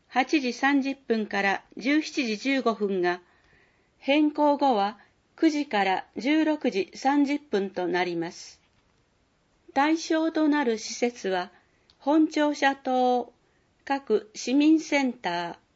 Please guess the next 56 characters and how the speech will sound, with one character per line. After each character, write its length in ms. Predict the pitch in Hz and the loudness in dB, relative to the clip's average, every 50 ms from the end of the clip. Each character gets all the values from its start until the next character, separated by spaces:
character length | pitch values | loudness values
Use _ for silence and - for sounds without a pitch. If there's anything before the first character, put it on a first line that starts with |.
| _ _ _ _ - | _ _ _ _ -4
お 100 | - 262 | -2 -2
よ 180 | 254 247 226 180 | -2 -2 -4 -6
び 180 | 180 180 - - _ _ _ - | -8 -10 -10 -12 _ _ _ -4
各 400 | - 269 262 - 262 - - - _ _ _ _ | -2 -2 0 0 -2 -2 -2 -4 _ _ _ _
ふ 100 | - - | 0 0
れ 160 | - 294 302 302 | 2 2 2 2
あ 80 | 302 | 0
い 80 | 311 294 | -2 -2
セ 220 | - - 302 294 | -2 -2 0 0
ン 80 | 269 247 | 0 -2
タ 160 | - 196 180 | -2 -2 -2
ー 60 | 175 156 | -2 -2
で 140 | 160 165 | -4 -6
す。 260 | 180 - - - - _ _ _ _ _ _ _ _ _ _ _ _ _ _ _ | -8 -10 -16 -20 -20 _ _ _ _ _ _ _ _ _ _ _ _ _ _ _
な 180 | 254 254 247 220 | -2 -2 0 0
お、 160 | 214 214 214 - _ _ _ _ _ _ _ _ _ _ | -2 -6 -8 -14 _ _ _ _ _ _ _ _ _ _
ふ 140 | _ - 269 | _ -2 0
れ 180 | 285 302 302 | 2 2 2
あ 80 | 311 330 | 2 2
い 80 | 320 311 | 0 0
セ 240 | - - 320 311 | 0 0 0 0
ン 80 | 302 269 | 0 0
タ 180 | - - 220 208 | 0 -2 -2 -2
ー 40 | 196 | 0
で 120 | 196 190 | -2 -2
は、 200 | 180 180 185 202 - _ _ _ _ _ _ _ - | -2 -2 -4 -8 -12 _ _ _ _ _ _ _ -12
住 280 | - 190 254 294 302 311 | -6 -2 0 4 6 6
民 220 | 294 302 294 302 | 8 8 8 8
票 300 | 294 302 302 285 285 285 | 6 4 4 2 4 4
な 180 | 277 269 269 262 | 4 2 2 0
ど 140 | 214 214 202 | 0 0 2
の 180 | 196 190 202 | 2 2 2
証 300 | 208 - - 254 262 269 | 2 2 4 4 4 4
明 340 | 247 247 247 240 240 233 - | 4 2 2 2 2 0 -2
発 300 | - - - 240 247 240 - - | -4 -6 -4 -4 -4 -6 -6 -4
行 200 | - 302 294 294 | 0 2 2 4
の 220 | 269 277 262 262 - | 2 2 0 -2 -4
受 200 | 247 240 - 294 | -4 -4 -2 -2
付 300 | 302 - - - - 285 | -4 -4 -6 -2 -2 0
時 160 | 285 285 294 285 | 0 0 -2 -2
間 300 | - 277 254 240 240 254 | -2 0 0 0 0 0
の 100 | 277 269 | 0 0
み 220 | 233 196 - - _ _ | 0 -2 -4 -6 _ _
変 280 | - 208 208 208 220 | -8 -6 -6 -6 -6
更。 540 | - - - 202 208 202 202 196 196 - - _ _ _ _ _ _ _ _ _ _ _ _ _ _ _ _ _ _ _ _ _ _ _ _ _ | -8 -8 -6 -6 -4 -4 -4 -4 -6 -8 -10 _ _ _ _ _ _ _ _ _ _ _ _ _ _ _ _ _ _ _ _ _ _ _ _ _
本 280 | _ - 302 302 311 302 | _ -2 2 4 4 4
庁 280 | 302 - 311 294 311 | 4 2 0 0 0
舎 200 | 302 - 294 294 | 0 0 -2 0
等 280 | 294 294 285 277 277 277 | 0 0 0 0 2 2
の 180 | 269 269 247 - - | 2 0 0 -2 -4
一 260 | - - - 320 320 | -8 -2 0 0 2
部 140 | 294 262 - | 2 0 0
窓 340 | - 202 214 226 269 269 240 | 0 -2 0 0 0 0 -2
口 220 | 254 247 - 214 | -4 -6 -8 -6
で 140 | - 196 185 | -6 -4 -4
は、 200 | 185 185 185 | -4 -4 -6